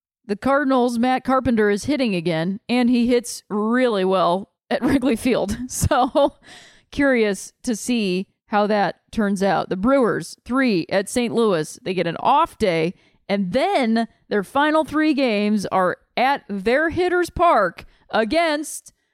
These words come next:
the Detroit Tigers. So,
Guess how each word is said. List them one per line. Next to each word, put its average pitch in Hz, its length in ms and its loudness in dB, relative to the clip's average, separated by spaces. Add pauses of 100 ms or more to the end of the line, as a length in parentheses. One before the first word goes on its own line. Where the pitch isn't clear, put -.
(140)
the 196 240 -2
Detroit 262 880 -2 (480)
Tigers. 254 1000 -2 (460)
So, 226 640 -2